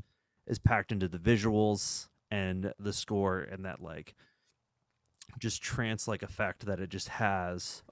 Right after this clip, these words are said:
on you while you're watching this movie. Um, to where, like,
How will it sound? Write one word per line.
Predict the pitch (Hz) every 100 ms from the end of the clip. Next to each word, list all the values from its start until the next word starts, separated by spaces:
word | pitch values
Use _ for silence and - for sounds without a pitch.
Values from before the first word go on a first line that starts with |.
| -
on | 98 95
you | 92 90 87 85 - _
while | 104 98
you're | 92
watching | 95 101 95 - 92
this | 87 -
movie. | 95 98 90 90 85 - _ _ _ _ _ _ _ - - _ _ _ _ _ _ - _ _ -
Um, | 107 101 92 90 90 104 _ _ _ _ _ _ _ _ _ _ _ _ _ _ _ _ _ _ _ _ _ _
to | - 139
where, | 131 123 113 110 107
like, | 107 101 90 -